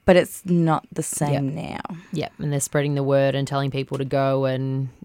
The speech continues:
Speaker 2: you're not experiencing that when you
Speaker 1: Yeah.
Speaker 2: arrive, which I totally get why,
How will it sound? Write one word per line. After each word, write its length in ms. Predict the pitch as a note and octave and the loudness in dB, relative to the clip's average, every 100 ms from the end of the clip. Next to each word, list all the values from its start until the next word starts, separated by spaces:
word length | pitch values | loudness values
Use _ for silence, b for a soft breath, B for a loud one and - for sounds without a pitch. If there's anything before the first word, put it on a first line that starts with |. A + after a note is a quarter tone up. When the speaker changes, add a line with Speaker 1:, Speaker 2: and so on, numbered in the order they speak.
| - | -12
Speaker 2:
you're 160 | D3+ C3+ | -6 -4
not 180 | C3+ | -4
experiencing 800 | C#3+ - - C#3 C#3 C#3 C3+ C#3+ | -6 -8 -6 -4 -4 -6 -6 -4
that 220 | C#3+ C#3+ - _ b b _ | -2 -2 -6 _ b b _
when 200 | F#3+ E3+ | 2 4
you 60 | E3 | 6
Speaker 1:
Yeah. 240 | D#3+ D3+ | 6 6
Speaker 2:
arrive, 560 | C#3+ D3 D#3 E3+ G3+ - | 6 6 6 6 4 2
which 160 | D3+ - | -2 -2
I 100 | D3+ | -4
totally 400 | - F#3+ F3+ E3 | 2 4 6 4
get 200 | D3+ D#3+ | 4 4
why, 500 | D#3+ E3 E3+ E3 | 8 10 10 8